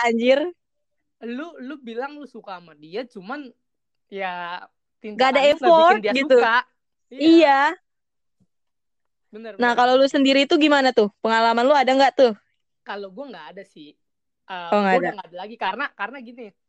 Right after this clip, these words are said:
Speaker 2: satu, gue baru sekali, ya kan,
Speaker 1: Mm-mm,
Speaker 2: pacaran.
Speaker 1: mm-mm.
Speaker 2: Dan, dan enggak banyak, enggak banyak pengalaman juga karena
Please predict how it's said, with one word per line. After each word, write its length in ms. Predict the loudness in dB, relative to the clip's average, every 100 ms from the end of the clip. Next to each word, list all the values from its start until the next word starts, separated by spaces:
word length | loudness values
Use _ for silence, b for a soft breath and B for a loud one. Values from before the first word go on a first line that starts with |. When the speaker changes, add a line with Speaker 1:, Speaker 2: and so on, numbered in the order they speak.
| _ _ _ _
Speaker 2:
satu, 380 | -20 -18 -18 -18 _ _ _ _ _
gue 200 | -14 -12 -10
baru 140 | -14 -20
sekali, 600 | _ -10 -8 -8 -12 _ _ _
ya 80 | -20 -18
kan, 100 | -18 -12
Speaker 1:
Mm-mm, 240 | -8 -4 -4
Speaker 2:
pacaran. 100 | -6
Speaker 1:
mm-mm. 340 | -6 -6 -8 -12 _ _
Speaker 2:
Dan, 280 | -20 -20 -20 -20 _
dan 160 | -20 -20 -16
enggak 180 | -12 -10 -8
banyak, 260 | -8 -10 -12 _ _ _ _
enggak 160 | -12 -10
banyak 220 | -10 -10 -16
pengalaman 440 | -18 -16 -14 -16 -20 -20
juga 400 | -10 -6 -6 -8
karena 260 | -14 -10 -10